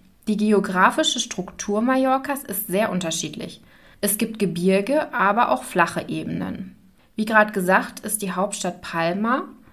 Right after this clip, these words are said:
und wurde bereits im Römischen Reich hundertdreiundzwanzig vor Christus gegründet. Heute wohnt die Hälfte der Einwohner Mallorcas in Palma. Ist schon krass, wie zentriert das eigentlich ist, ne? Hab ich so gedacht, als ich das gelesen hab.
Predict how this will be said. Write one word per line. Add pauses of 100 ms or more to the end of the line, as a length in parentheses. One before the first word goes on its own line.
(320)
und
wurde
bereits
im
Römischen
Reich
hundertdreiundzwanzig
vor
Christus
gegründet. (560)
Heute
wohnt
die
Hälfte
der
Einwohner
Mallorcas
in
Palma. (400)
Ist
schon
krass,
wie
zentriert
das
eigentlich
ist,
ne?
Hab
ich
so
gedacht,
als
ich
das
gelesen
hab.